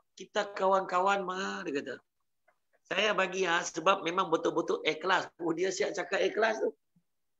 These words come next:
Tapi sebenar hakikat dia satu soalan kita tanya. Kalaulah kita tidak ada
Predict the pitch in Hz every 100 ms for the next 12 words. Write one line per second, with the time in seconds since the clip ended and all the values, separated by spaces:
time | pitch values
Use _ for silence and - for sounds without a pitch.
0 | _ _ 120 113 123 127 120 120 120 -
1 | - 151 151 156 120 - - - 135 127
2 | 127 131 117 - _ _ _ _ _ _
3 | _ _ _ _ - 208 233 294 285 254
4 | 220 - 220 233 - 226 220 220 214 220
5 | 233 240